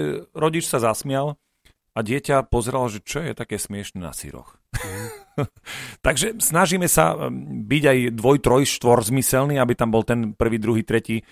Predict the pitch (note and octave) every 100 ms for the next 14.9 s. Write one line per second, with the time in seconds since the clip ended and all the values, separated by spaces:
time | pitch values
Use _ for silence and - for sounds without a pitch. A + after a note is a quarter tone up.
0 | - - G2+ - C3 - G#2 G2+ G#2 A2+
1 | A#2 C3+ C3 D3 - - _ A#2+ C#3 D#3+
2 | C#3+ D3 C#3 B2+ B2+ A#2+ - G#2 G2 D#2+
3 | D#2 G2 G2 - A2+ G2 G2+ A2 A#2+ B2
4 | A2 A2 A2 A2 _ - G2 F#2+ G#2+ G#2+
5 | A2 G#2+ - A2+ A2 G2+ G#2 G#2 G#2+ F#2+
6 | G2 F#2 F#2 F2+ F#2 - _ _ _ A2
7 | G#2 G#2+ G2 G2+ - G2 G2 F#2+ G2+ G2
8 | F2+ F#2+ F2+ G#2 - - A#2+ A#2 - G#2
9 | - G2+ G2 B2+ D3 - - C3 - C#3
10 | C3+ B2+ C3+ C3 C#3 - C3 C3 B2 _
11 | _ - A#2 G#2+ - B2 A2 G#2 A2 G#2+
12 | G#2 G#2+ G#2+ A2 A2+ - G#2 G2+ A2 G#2+
13 | A2+ A2+ A2 G#2+ G#2+ F#2 A2 A2 G#2 -
14 | G#2+ G2+ - G#2+ G#2 G#2 A2+ A2+ A#2+